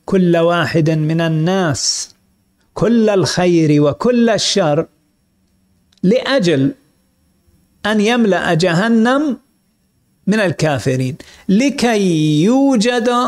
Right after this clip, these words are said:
من الجنة والناس كفار فيدخلهم النار ويملأ بهم النار. طيب،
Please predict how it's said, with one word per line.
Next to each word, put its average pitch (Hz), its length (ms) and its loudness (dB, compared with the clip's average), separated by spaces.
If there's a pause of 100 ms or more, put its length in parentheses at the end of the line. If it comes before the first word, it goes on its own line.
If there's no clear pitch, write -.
(1500)
من 220 220 0
الجنة 214 640 0
والناس 190 1000 -2 (480)
كفار 208 720 -2 (1700)
فيدخلهم 220 960 0
النار 196 520 0
ويملأ 208 520 0
بهم 190 520 0 (220)
النار. 131 320 -4 (2500)
طيب، 98 120 -12